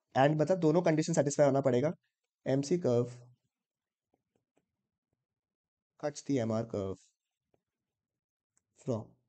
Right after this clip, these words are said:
ठीक है, एम सी curve cuts the M R curve from what? Below। तब हम लोग बोलेंगे producer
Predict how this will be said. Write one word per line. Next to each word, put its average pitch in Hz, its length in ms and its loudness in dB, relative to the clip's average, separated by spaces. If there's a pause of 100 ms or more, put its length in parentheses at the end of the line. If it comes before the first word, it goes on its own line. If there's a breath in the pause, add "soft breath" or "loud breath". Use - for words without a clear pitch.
(2250)
ठीक 123 120 -4
है, 147 80 -4 (100)
एम 139 60 -2
सी 139 240 -2
curve 117 240 0 (420)
cuts 135 240 0
the 151 180 6
M 123 120 6
R - 20 2 (120)
curve 110 240 4
from 127 240 4
what? 107 200 0 (300)
Below। 120 240 2 (280)
तब 165 100 8
हम 160 100 8
लोग 156 100 6
बोलेंगे 139 260 6 (100)
producer 143 340 2